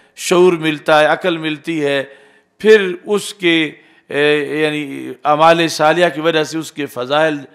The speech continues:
बढ़ना शुरू हो जाते हैं। ये ज़माना पहले बहुत सा गुज़रता है और फिर चालीस साल की ज़िंदगी जो बंदे की होती है, वो उसकी उरूज का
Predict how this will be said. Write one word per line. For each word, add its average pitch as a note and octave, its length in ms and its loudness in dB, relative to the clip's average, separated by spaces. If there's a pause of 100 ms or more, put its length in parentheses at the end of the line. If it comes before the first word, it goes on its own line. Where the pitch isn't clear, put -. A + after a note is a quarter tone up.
(300)
बढ़ना D#3 300 -2
शुरू E3+ 240 -6
हो C#3 160 -2
जाते C3 280 -6
हैं। B2+ 240 -12 (1500)
ये G#3 300 6
ज़माना E3+ 540 6
पहले F#3 320 4
बहुत C#3+ 380 6
सा C#3+ 520 4
गुज़रता F3 600 4
है G2+ 240 -8 (920)
और E3 260 2
फिर A3 120 6
चालीस A#3 560 4
साल A3+ 260 6
की A3 120 -10
ज़िंदगी G3+ 400 -8
जो G3 160 -2
बंदे F#3+ 320 0
की F3+ 100 -12
होती F3+ 320 -6
है, F#3+ 80 2
वो G3 140 0
उसकी F#3+ 260 -4
उरूज F3 400 -4
का - 540 -4